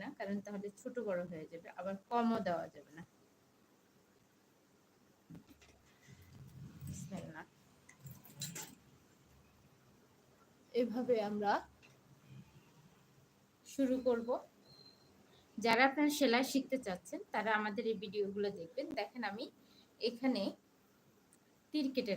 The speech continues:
রাখছি, চিহ্ন দিয়ে রাখছি, এবং এই যে গলাতেও চিহ্ন দিয়ে রাখছি। এটা মিডল, গলার মিডল, আর এটা হচ্ছে চার ভাগের এক অংশ। এটা এখানে আমি কুচি দিব। তো কুচি দেওয়ার সময় এটাকে একটু খেয়াল রাখতে হবে,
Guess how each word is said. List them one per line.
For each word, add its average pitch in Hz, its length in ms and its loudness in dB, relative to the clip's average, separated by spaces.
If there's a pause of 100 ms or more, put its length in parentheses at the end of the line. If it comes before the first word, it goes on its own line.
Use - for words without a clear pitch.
রাখছি, - 320 -14 (360)
চিহ্ন 294 240 10 (180)
দিয়ে 190 220 4
রাখছি, - 320 -12
এবং 208 360 0 (560)
এই 233 140 2
যে 247 60 6 (120)
গলাতেও 262 440 10 (120)
চিহ্ন 262 280 10
দিয়ে 190 280 0
রাখছি। - 340 -10 (460)
এটা 247 180 8 (100)
মিডল, 226 280 6 (120)
গলার 220 340 8
মিডল, 180 280 -4 (280)
আর 208 80 6 (140)
এটা 240 160 0
হচ্ছে 269 180 2 (100)
চার 226 220 4
ভাগের 208 240 0 (100)
এক 233 80 -4 (100)
অংশ। 190 180 -4 (240)
এটা 262 140 -2 (100)
এখানে 262 320 4
আমি 208 100 -2 (180)
কুচি 262 340 -2
দিব। 160 160 -14 (680)
তো - 60 -8 (120)
কুচি 349 220 -4 (100)
দেওয়ার 254 320 6
সময় 240 280 2 (560)
এটাকে 220 360 0 (920)
একটু 277 200 0 (120)
খেয়াল 269 280 8
রাখতে 240 320 2
হবে, 190 160 -2